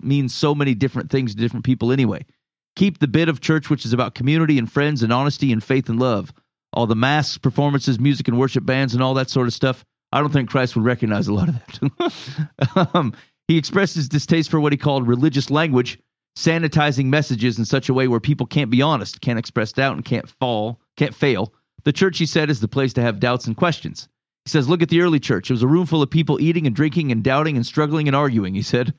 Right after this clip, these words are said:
"But the church today has gotten away from that. Probably most of the people in the congregation have substance abuse, and probably most of their congregation struggle with porn and all that sort of stuff," he said. "What a relief it is when a pastor can stand up and go, 'Welcome to the hospital, folks. Here we go.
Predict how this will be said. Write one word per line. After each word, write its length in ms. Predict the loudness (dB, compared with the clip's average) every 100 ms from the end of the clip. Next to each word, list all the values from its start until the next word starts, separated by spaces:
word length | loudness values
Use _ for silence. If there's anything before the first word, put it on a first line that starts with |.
| _ _ _ -2
"But 80 | -2
the 80 | 2
church 260 | 0 0
today 420 | 0 2 2 0 -4 _ -6
has 140 | -2
gotten 240 | -2 0 2
away 160 | 2
from 160 | 0 0
that. 200 | -2 0
Probably 260 | 0 2 2
most 240 | 0 -2
of 60 | -4
the 60 |
people 280 | -2 0 0
in 60 | 0
the 80 |
congregation 560 | 0 0 2 2 0 -2
have 100 | -2
substance 460 | -2 -2 -2 -4 0
abuse, 340 | 2 2 0 _ _ -6
and 80 |
probably 200 | 0 2
most 240 | 2 0 0
of 60 |
their 80 | -2
congregation 560 | 0 -2 0 0 0 -2
struggle 260 | 0 0
with 120 | 0 0
porn 280 | -2 0
and 100 | 0
all 140 | 0 0
that 140 | -2
sort 180 | -2 -2
of 80 | -2
stuff," 220 | -4 -4
he 40 | -4
said. 280 | -2 -2 -6 _ _ -4
"What 120 | 2
a 20 | 2
relief 320 | 2 2 2
it 80 | 2
is 140 | 2
when 120 | 0
a 40 | 0
pastor 300 | 0 0 -2
can 120 | -4
stand 260 | -2 0 0
up 100 | -2
and 100 | 0
go, 340 | 0 0 -4 _ _ -4
'Welcome 220 | -2 0
to 60 | 2
the 80 |
hospital, 360 | 2 0 0 -2
folks. 320 | 0 -2 0
Here 80 | 0
we 100 | 2
go. 280 | 2 0